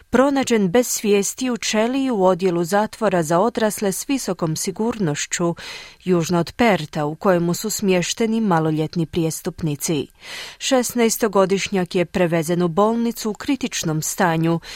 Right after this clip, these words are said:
i preminuo je otprilike tjedan dana nakon samopovrijeđivanja, čime je postao prvi maloljetnik koji je umro u pritvornom centru u zapadnoj Australiji. Njegova majka Nadine Dodd kaže da je mrtvozornik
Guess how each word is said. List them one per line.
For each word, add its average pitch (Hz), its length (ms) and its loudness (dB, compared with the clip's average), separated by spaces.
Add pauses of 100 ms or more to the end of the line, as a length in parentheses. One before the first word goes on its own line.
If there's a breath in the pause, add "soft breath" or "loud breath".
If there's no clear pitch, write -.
(260 loud breath)
i 240 120 0
preminuo 262 540 2
je 208 140 2
otprilike 240 640 0
tjedan 240 380 2
dana 226 300 4
nakon 190 440 2
samopovrijeđivanja, 190 1400 2 (420 loud breath)
čime 180 300 2
je 170 40 2
postao 247 500 2
prvi 302 360 0
maloljetnik 175 840 0
koji 190 200 2
je 175 100 6
umro 196 480 2
u 254 80 -2
pritvornom 240 680 0
centru 175 460 -2
u 185 40 -2
zapadnoj 156 600 -2
Australiji. 147 880 -4 (520 loud breath)
Njegova 254 380 4
majka 208 500 2
Nadine 180 460 4
Dodd 202 340 0
kaže 190 360 0
da 175 80 2
je 175 80 4
mrtvozornik 202 1120 0